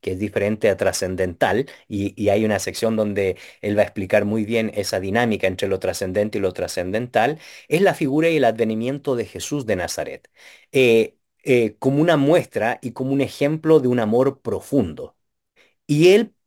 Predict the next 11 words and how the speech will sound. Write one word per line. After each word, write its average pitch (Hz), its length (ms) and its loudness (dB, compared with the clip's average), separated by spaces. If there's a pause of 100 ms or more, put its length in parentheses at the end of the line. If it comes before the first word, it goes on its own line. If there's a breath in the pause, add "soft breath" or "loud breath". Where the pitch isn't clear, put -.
parte 214 400 2
de 127 100 0
la 113 120 2
premisa 143 720 -4 (340)
de 127 220 0
una 170 240 4
pregunta 165 560 0
que 151 120 -8
se 123 120 -4
hizo, 170 400 0 (500 loud breath)
eh, 110 460 2